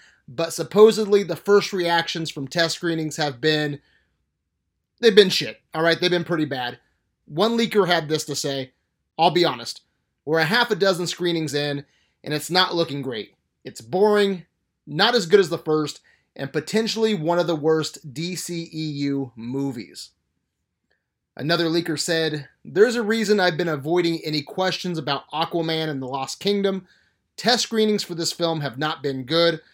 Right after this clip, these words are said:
I heard that something that almost never happened in test screenings happened with this movie." And he's talking about people walking out. They're really going to need to fix this one and fix it fast. And then we have,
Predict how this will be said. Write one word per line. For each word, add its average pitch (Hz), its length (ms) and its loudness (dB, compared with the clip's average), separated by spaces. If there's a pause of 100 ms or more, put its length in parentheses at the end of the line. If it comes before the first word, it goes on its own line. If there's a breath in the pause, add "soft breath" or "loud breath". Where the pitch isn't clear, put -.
(280 soft breath)
I 143 120 -4
heard 180 240 0
that 160 120 -6
something 165 540 -2
that 131 180 -6
almost 175 380 0
never 220 340 2
happened 180 400 0
in 147 100 -6
test 180 280 0
screenings 170 420 -4
happened 175 500 -2
with 156 180 -4
this 156 220 -2
movie." 117 360 -8 (340)
And 143 140 -6
he's 135 100 -6
talking 151 300 0
about 135 200 -6
people 139 300 -6
walking 139 400 -2
out. 135 300 -4 (720)
They're 185 220 6
really 208 360 8
going 196 260 4
to 180 100 -2
need 170 240 -2
to 139 80 -4
fix 175 320 -2
this 165 220 -4
one 151 400 -6
and 147 360 -6
fix - 360 -6
it - 180 -8 (100)
fast. - 800 -10 (1080)
And 147 220 -6
then 165 160 -2
we 160 140 -2
have, 147 420 -2